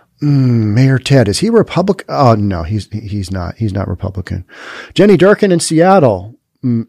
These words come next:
not Republican, Democrat. So my fact checking there, it coincides with that is true. This recent New York Times headline sums up the overall situation. With homicides rising,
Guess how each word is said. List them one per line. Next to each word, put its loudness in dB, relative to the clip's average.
not -2
Republican, -4
Democrat. -6
So 2
my -2
fact -4
checking -4
there, 2
it 0
coincides 2
with 0
that 2
is 2
true. -8
This 2
recent 2
New -2
York 0
Times 0
headline 2
sums -2
up 0
the 4
overall 2
situation. -2
With 0
homicides 2
rising, 0